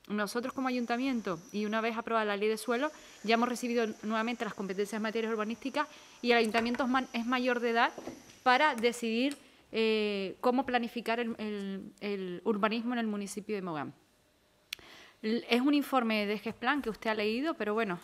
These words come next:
eh, bueno, prefiero no comentar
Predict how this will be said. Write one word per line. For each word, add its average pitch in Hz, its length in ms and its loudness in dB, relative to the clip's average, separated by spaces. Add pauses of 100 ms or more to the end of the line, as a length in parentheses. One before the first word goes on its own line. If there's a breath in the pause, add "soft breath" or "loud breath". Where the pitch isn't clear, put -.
(120)
eh, 180 360 -8 (920 loud breath)
bueno, - 160 -14 (320)
prefiero 208 340 -6
no 214 140 -4
comentar 196 560 -4